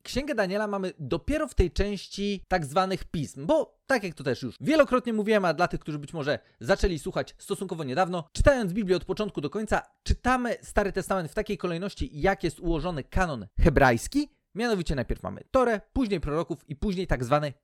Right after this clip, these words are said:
pisma. I Daniel właśnie zalicza się do tych pism, choć w swoim, w swojej treści jest bardzo proroczą księgą, niemniej jednak wygląda i czyta się ją trochę inaczej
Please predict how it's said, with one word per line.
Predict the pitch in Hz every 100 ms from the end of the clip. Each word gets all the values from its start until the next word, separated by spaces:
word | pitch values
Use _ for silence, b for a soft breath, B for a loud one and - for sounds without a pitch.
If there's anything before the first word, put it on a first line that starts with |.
| -
pisma. | 247 - -
I | - 208
Daniel | 233 240 190
właśnie | 139 175 160
zalicza | 131 170 175
się | 147 131
do | 123
tych | 170 -
pism, | - 175 220 208 b b b
choć | - 311 294 135 -
w | -
swoim, | - - 208 214 214 208 170
w | -
swojej | - 202
treści | - 320 - - 104 _ _ -
jest | 180 - _ _ -
bardzo | 117 101 254 285 220 117 107 _
proroczą | 156 165 147 123 151 156 -
księgą, | - 170 147 208 202
niemniej | 190 311 294
jednak | 285 277 - -
wygląda | 170 220 262 254 233 226
i | 208 165
czyta | - 226
się | -
ją | 208
trochę | 190 190 202
inaczej | 170 190 185 196